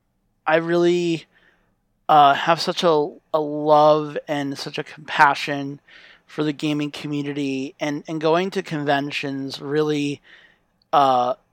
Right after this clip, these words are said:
rejuvenates that in me in so many ways. And really, it gets my heart beating. It really gets me excited. And, and the cool thing is I can bring that home with me, that passion,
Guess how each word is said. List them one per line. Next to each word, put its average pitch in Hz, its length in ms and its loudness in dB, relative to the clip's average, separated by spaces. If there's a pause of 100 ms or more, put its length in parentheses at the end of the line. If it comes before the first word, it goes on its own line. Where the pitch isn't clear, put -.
(160)
rejuvenates 156 920 -2
that 135 340 4 (140)
in 139 200 -6
me 131 280 -4
in 139 120 -12
so 160 280 -2
many 156 220 -2
ways. 127 640 -4 (200)
And 143 420 -4 (440)
really, 170 260 2
it 180 100 -6
gets 165 240 -2
my 165 120 0
heart 151 300 0
beating. 151 360 -4
It 151 60 -4
really 143 260 -2
gets 139 280 -8
me 147 300 -6
excited. 151 640 0 (440)
And, 147 380 -2 (100)
and 151 400 -4 (120)
the 165 80 -6
cool 180 200 0
thing 180 200 0
is 165 220 0
I 156 100 6
can 156 200 -6
bring 151 300 -2
that 143 200 2
home 156 520 -2
with 139 240 -8
me, 147 160 -6
that 135 180 -4
passion, 139 680 0